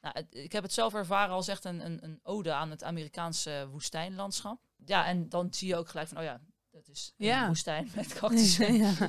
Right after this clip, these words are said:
Speaker 1: Dus dat is op zich vrij logisch. Eh, maar het, het start vrij heftig, want deze vrouw i-, eh, ja, is net, eh, bevallen, getrouwd, huisje, boompje, beestje.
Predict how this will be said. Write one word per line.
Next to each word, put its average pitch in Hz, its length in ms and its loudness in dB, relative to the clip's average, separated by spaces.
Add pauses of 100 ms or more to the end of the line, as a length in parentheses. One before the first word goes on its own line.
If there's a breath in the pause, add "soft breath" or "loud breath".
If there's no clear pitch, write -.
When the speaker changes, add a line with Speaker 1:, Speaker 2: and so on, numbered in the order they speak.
(160)
Speaker 1:
Dus 196 160 -6
dat 214 100 -2
is 202 60 -6
op 196 120 -8
zich 170 220 -6
vrij 147 180 -6
logisch. 175 440 -6 (360)
Eh, 175 220 -2
maar 185 240 -2
het, 190 180 -6
het - 160 -8
start 247 280 -2
vrij 208 220 2
heftig, 185 300 0
want 165 160 -4
deze 175 260 -2
vrouw 175 340 0
i-, 170 180 -6
eh, 165 440 -4
ja, 165 240 -2
is 160 200 -6
net, 147 260 -12
eh, 143 140 -8
bevallen, 185 460 -4
getrouwd, 175 500 0
huisje, 156 300 -2
boompje, 151 300 -8
beestje. 170 500 -2